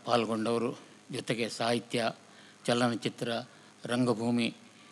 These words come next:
ಬೇರೆ ಬೇರೆ ಮಾಧ್ಯಮಗಳಲ್ಲಿ ಕೆಲಸ ಮಾಡಿ ಅನುಭವ ಹೊಂದಿದವರು. ಅವರು ಸುಬ್ಬಣ್ಣನ ಕುರಿತು ನಾಲ್ಕು ಮಾತುಗಳನ್ನಾಡ್ತಾರೆ. ಅವರ ನಂತರ, ಆ,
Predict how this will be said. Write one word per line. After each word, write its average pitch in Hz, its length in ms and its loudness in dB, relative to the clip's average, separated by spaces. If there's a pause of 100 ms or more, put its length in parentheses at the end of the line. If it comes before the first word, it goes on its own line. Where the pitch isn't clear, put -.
(580)
ಬೇರೆ 170 200 6
ಬೇರೆ 180 240 6
ಮಾಧ್ಯಮಗಳಲ್ಲಿ 127 920 8 (560)
ಕೆಲಸ 123 280 4
ಮಾಡಿ 120 260 4
ಅನುಭವ 113 320 2
ಹೊಂದಿದವರು. 104 480 -2 (1120)
ಅವರು 120 360 2 (760)
ಸುಬ್ಬಣ್ಣನ 117 460 4
ಕುರಿತು 110 560 0 (260)
ನಾಲ್ಕು 123 260 6
ಮಾತುಗಳನ್ನಾಡ್ತಾರೆ. 110 960 0 (1040)
ಅವರ 123 200 6
ನಂತರ, 143 360 6 (920)
ಆ, 120 200 2